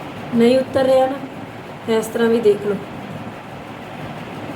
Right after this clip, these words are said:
ਨਹੀਂ ਉਤਰਦੇ ਭੈਣੋ, ਬਿਲਕੁਲ ਵੀ ਨਹੀਂ ਉਤਰਨਗੇ। ਹੁਣ ਮੈਂ ਉੱਪਰੋਂ ਗਲੇ ਦੇ ਪਕੜ ਲਿਆ ਤੇ ਇੱਥੋਂ ਨੀਚੋਂ ਪਕੜ ਲਿਆ, ਲਓ, ਇਸ ਤਰ੍ਹਾਂ ਵੀ ਕਰਕੇ ਦਿਖਾ ਦਿੱਤਾ ਤੁਹਾਨੂੰ। ਇਸ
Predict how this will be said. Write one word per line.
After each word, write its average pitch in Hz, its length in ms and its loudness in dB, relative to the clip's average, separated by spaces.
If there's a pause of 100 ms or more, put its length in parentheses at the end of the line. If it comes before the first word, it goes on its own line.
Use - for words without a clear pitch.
ਨਹੀਂ 247 200 6
ਉਤਰਦੇ 247 420 4
ਭੈਣੋ, 233 380 4
ਬਿਲਕੁਲ 233 460 4
ਵੀ 254 140 2
ਨਹੀਂ 208 180 4
ਉਤਰਨਗੇ। 202 540 0 (2250)
ਹੁਣ 254 100 6
ਮੈਂ 269 140 8
ਉੱਪਰੋਂ 269 340 4
ਗਲੇ 247 240 10
ਦੇ 254 100 6
ਪਕੜ 240 320 4
ਲਿਆ 247 220 4
ਤੇ 262 120 0
ਇੱਥੋਂ 262 200 0
ਨੀਚੋਂ 233 320 2
ਪਕੜ 220 280 2
ਲਿਆ, 226 220 4 (540)
ਲਓ, 208 240 4 (3250)
ਇਸ 233 160 6
ਤਰ੍ਹਾਂ 247 240 2
ਵੀ 254 140 2
ਕਰਕੇ 233 320 4
ਦਿਖਾ 240 320 4
ਦਿੱਤਾ 220 260 4
ਤੁਹਾਨੂੰ। 233 280 4
ਇਸ 208 160 0